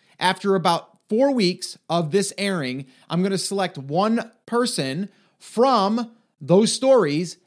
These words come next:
and I'm gonna invite them on the podcast. And what we'll do is we'll have a conversation and we can dig into your business if you want, or we can just talk about life if you want, but we'll, we'll jump on and we will,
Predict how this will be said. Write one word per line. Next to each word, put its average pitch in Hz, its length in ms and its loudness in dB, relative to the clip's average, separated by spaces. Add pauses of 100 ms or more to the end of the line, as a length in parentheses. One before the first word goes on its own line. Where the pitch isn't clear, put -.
(100)
and 196 80 -2
I'm 208 80 0
gonna 220 160 -2
invite 220 540 0
them 233 260 0
on 247 460 -4 (100)
the 247 60 -8
podcast. 262 720 -4 (260)
And 202 120 2
what 233 140 4
we'll 226 80 2
do 269 240 -2
is 233 140 -4
we'll 247 60 -2
have 240 100 -2
a 240 40 -6
conversation 214 680 -4
and 214 80 -4
we 220 80 -2
can 214 140 -6
dig 190 240 0
into 214 180 -4
your 202 100 0
business 220 460 -2
if 180 140 -6
you 190 80 -4
want, 185 340 -6 (340)
or 175 60 -10
we 196 80 -4
can 185 80 -4
just 175 160 -8
talk 160 180 -4
about 151 280 -4
life 165 320 -4
if 165 100 -12
you 170 80 -4
want, 190 240 -6 (220)
but 185 200 2
we'll, 208 280 4
we'll 185 100 0
jump 202 320 0
on 208 320 -4
and 175 220 -2
we 196 200 0
will, 214 400 0